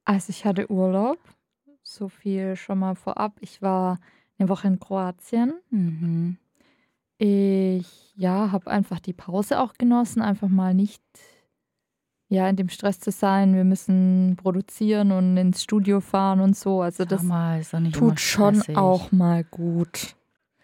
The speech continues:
Speaker 1: Weil bei uns zum Beispiel, also bei meiner Arbeit ist es halt so, dass es kurz vor dem Sommerurlaub, also immer so im Juli,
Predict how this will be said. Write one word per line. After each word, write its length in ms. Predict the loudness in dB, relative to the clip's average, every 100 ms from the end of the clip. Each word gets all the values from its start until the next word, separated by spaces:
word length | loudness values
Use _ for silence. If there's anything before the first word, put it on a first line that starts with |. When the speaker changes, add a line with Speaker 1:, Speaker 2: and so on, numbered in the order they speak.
| _ _ _
Speaker 1:
Weil 240 | 2 4 4
bei 160 | 2
uns 320 | 2 2 2
zum 160 | 2 2
Beispiel, 420 | 4 2 -2 0
also 180 | 0 0
bei 120 | 0
meiner 280 | 2 0 -2
Arbeit 240 | -2 -2 -4
ist 160 | -8
es 140 | -8 -4
halt 200 | -4 0
so, 160 | 0
dass 200 | 2 0
es 200 | -4 -8 -16 -16
kurz 800 | -4 -2 -2 -6 -20 -20 -20 _ _ _
vor 320 | -4 -2 0
dem 180 | 0 -2
Sommerurlaub, 840 | 0 0 0 0 0 0 -2 -4
also 200 | -8 -8
immer 180 | -2 -2
so 120 | 0
im 120 | 2
Juli, 460 | 2 2 2 2 0